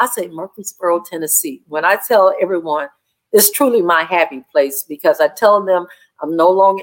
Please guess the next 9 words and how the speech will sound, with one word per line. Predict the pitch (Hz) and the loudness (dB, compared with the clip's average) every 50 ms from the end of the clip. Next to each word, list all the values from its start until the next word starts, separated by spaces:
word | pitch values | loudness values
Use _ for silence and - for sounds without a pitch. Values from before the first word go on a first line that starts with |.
| - _ | -10 _
in | 202 220 233 226 180 156 | -2 0 0 0 2 2
law | 143 147 147 147 | 4 4 2 0
enforcement. | 143 _ 147 143 143 139 - 143 143 147 - | -4 _ -2 -2 -2 -2 -4 -10 -12 -8 -4
I'm | 165 156 160 | -4 -4 -4
an | 151 - - | -4 -4 -2
academician. | 160 147 - - 147 139 139 147 156 151 143 - - - 208 113 107 - - 160 | -2 -2 -2 -4 -8 -8 -6 -6 -8 -8 -8 -10 -12 -14 -14 -20 -20 -18 -10 -10
I'm | 151 147 160 | -10 -8 -8
a | 160 156 | -10 -10
professor. | - - _ _ 175 156 143 - - 147 135 151 | -10 -20 _ _ 2 2 2 0 -2 -6 -6 -8